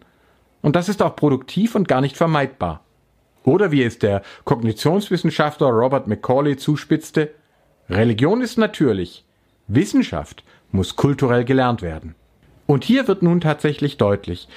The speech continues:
wie grundlegend sich die Weltanschauungen der Betreffenden unterscheiden. Befürworter einer natürlichen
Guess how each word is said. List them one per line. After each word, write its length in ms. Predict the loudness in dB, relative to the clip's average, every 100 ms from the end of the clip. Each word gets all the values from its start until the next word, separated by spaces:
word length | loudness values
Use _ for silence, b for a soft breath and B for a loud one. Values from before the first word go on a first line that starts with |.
| B
wie 160 | -2 -2
grundlegend 580 | 2 0 2 0 0 -2
sich 160 | -4
die 160 | -2 0
Weltanschauungen 640 | 0 0 -2 -2 -2 0
der 80 | -2
Betreffenden 640 | -2 -2 -2 -4 -2 -2
unterscheiden. 640 | -2 -2 -4 -4 -4 -4 -6 -12 b b b b b b b
Befürworter 720 | -2 0 2 2 2 0 0
einer 160 | 0 0
natürlichen 800 | 0 -2 0 0 2 0 -2